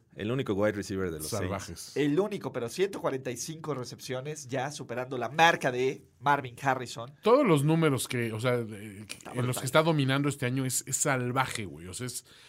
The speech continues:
Speaker 2: es una de las do-, temporadas más dominantes que yo recuerde desde Randy Moss, la temporada de los,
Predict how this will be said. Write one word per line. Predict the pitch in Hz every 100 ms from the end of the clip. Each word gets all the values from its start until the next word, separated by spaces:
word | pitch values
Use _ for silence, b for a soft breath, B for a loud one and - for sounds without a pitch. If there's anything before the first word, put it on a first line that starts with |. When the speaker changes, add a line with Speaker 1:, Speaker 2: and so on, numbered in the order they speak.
| B
Speaker 2:
es | 147 156
una | 185
de |
las | 160
do-, | 147 110 - 120 117
temporadas | 127 139 160
más | 160
dominantes | 160 139 131 135 151
que | 117
yo | 117 143
recuerde | 147 - 139 156 135
desde | 117 110 110
Randy | 107 143 143
Moss, | 135 143
la | 127
temporada | 113 117 127
de |
los, | 110 95 -